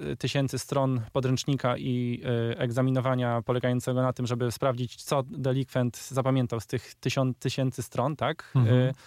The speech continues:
Speaker 1: tylko po prostu kazusy, e, nie wiem, kodeks na stole, y, w trakcie egzaminu. Przygotowywałeś się, umiesz myśleć logicznie, zdasz egzamin, tak?
Speaker 2: Jasne.
Speaker 1: U nas to wygląda zupełnie inaczej. I wróciłem, poczułem się po prostu, że odbijam się od ściany do ściany, że to nie jest dla, miejsce dla mnie.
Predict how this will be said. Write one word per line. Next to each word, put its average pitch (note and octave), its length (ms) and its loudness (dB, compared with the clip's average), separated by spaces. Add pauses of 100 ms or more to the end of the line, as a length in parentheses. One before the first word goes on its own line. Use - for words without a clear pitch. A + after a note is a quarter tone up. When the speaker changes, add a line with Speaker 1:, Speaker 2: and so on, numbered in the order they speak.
(260)
Speaker 1:
tylko E3 220 0
po D3+ 40 -6
prostu D3 260 -2
kazusy, B2 880 -2 (120)
e, D3+ 160 -2
nie B2+ 260 -2
wiem, A2 180 -4
kodeks C3+ 360 -2
na B2+ 100 0
stole, B2 640 0 (240)
y, A2+ 40 -6
w - 60 -12
trakcie C3 280 -2
egzaminu. A#2+ 640 0 (100)
Przygotowywałeś D#3 680 0
się, D3 180 -4
umiesz D#3 200 -2
myśleć C#3+ 300 -4
logicznie, C#3 500 -2
zdasz C3 260 -2
egzamin, A#2 360 -2
tak? B2+ 260 -4 (160)
Speaker 2:
Jasne. A#2+ 220 2
Speaker 1:
U - 20 4
nas D#3 120 2
to E3+ 80 0
wygląda D3+ 260 0
zupełnie C#3 320 -2
inaczej. A#2+ 320 -2
I - 20 -2
wróciłem, F#3 520 2
poczułem D#3 380 -2
się D3+ 120 -4
po C#3+ 100 -6
prostu, C#3+ 520 0
że C3+ 100 0
odbijam C#3 300 0
się C3+ 140 -2
od A#2+ 80 -2
ściany C#3 260 0
do B2 100 0
ściany, C#3 320 0
że B2+ 100 0
to - 80 -2
nie C3+ 120 0
jest B2 160 -2
dla, C3 180 0
miejsce C3+ 320 -2
dla C#3+ 160 0
mnie. D3+ 260 -2